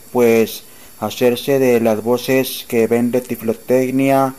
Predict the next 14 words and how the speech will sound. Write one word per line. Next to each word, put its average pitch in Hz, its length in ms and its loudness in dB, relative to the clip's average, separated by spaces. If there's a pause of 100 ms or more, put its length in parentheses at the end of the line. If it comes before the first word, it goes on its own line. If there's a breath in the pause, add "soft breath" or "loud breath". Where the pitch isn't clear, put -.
(360 loud breath)
y 131 580 2
Code 120 340 0
Factory 135 640 2
respectivamente, 123 1120 0 (160)
y 131 300 2
Acapela, 127 680 4
ya 120 140 2
se - 80 -8
me 120 80 -4
está 123 160 -4
olvidando, 117 420 0
Acapela 117 680 2
también 110 680 -2
vende 120 560 0